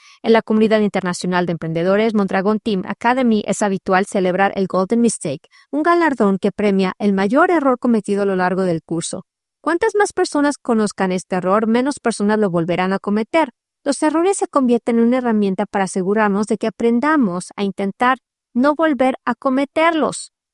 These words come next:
Lázaro define la compañía como un laboratorio de aprendizaje que asume que unos días estás arriba y otros abajo, que los proyectos y las relaciones pueden romperse y fallar. Se naturaliza el error porque se acelera el hacer, y cuanto más haces, más te equivocas.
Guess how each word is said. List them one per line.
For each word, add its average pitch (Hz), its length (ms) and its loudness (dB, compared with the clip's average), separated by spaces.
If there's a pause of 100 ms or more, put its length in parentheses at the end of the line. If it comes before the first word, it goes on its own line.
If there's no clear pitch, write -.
Lázaro 370 420 4
define 240 380 2
la 214 140 0
compañía 185 460 -2
como 208 240 0
un 247 80 0
laboratorio 214 500 0
de 202 80 -2
aprendizaje 165 680 -8
que 208 80 -6
asume 233 360 -2
que 254 140 -4
unos 262 180 0
días 240 220 0
estás 220 280 -4
arriba 202 340 0
y 226 80 -2
otros 202 300 -6
abajo, 160 380 -4 (340)
que 294 100 0
los 294 140 2
proyectos 302 540 0
y 220 40 0
las 202 140 0
relaciones 208 680 0
pueden 202 220 0
romperse 196 440 -2
y 190 40 -2
fallar. 254 380 0 (260)
Se 294 160 0
naturaliza 294 600 0
el 359 80 2
error 233 360 2
porque 220 300 -2
se - 160 -8
acelera 220 680 -2 (100)
el 214 180 0
hacer, 233 440 -2 (340)
y 247 80 -6
cuanto 254 340 0
más 339 300 0
haces, 240 480 0
más 208 400 0
te - 80 -4
equivocas. 240 760 -2